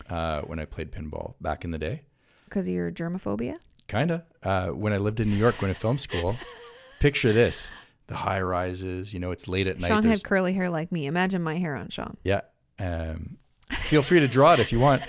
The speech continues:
Speaker 2: <laughs>
Speaker 1: There I am in New York with these high
Speaker 2: Wearing
Speaker 1: rises.
Speaker 2: little mittens?
Speaker 1: You know, the light is, like, very sourcey. There's pools of light, you know,
Speaker 2: Uh-huh.
Speaker 1: like taxis going down a wet street. And I was shuffling along and I found a pinball hall.
Speaker 2: Mm.
Speaker 1: I didn't know anyone in New York, but I went in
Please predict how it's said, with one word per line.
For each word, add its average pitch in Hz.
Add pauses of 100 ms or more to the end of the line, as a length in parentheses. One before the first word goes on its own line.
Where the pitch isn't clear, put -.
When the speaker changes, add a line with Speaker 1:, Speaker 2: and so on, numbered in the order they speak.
Speaker 2:
<laughs> -
Speaker 1:
There 123
I 123
am 131
in 101
New 101
York 98
with -
these -
high 269
Speaker 2:
Wearing 233
Speaker 1:
rises. 220
Speaker 2:
little 185
mittens? 294
Speaker 1:
You 101
know, 101
the 92
light 95
is, 85
like, 92 (160)
very 101
sourcey. 95
There's 87
pools 101
of 90
light, 87 (640)
you 107
know, 98
Speaker 2:
Uh-huh. -
Speaker 1:
like 220
taxis 95 (160)
going 95
down 92
a 87
wet 90
street. -
And 87 (220)
I 87
was 95
shuffling 95
along 87
and 80
I 76
found 87
a 80
pinball 92
hall. - (120)
Speaker 2:
Mm. 180
Speaker 1:
I 180
didn't 202
know 120
anyone 101
in 87
New 85
York, 82
but 90
I 87
went 87
in 98